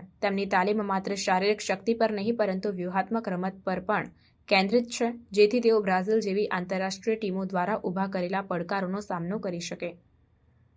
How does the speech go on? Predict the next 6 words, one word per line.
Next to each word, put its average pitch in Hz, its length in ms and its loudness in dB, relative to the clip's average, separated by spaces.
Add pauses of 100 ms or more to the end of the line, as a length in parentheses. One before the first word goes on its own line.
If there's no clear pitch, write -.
જ્યાં 226 240 8
બ્રાઝિલ 226 360 10
ખો-ખોમાં 220 680 4 (380)
લાંબા 233 360 12
સમયથી 226 540 2
પરંપરા 190 680 0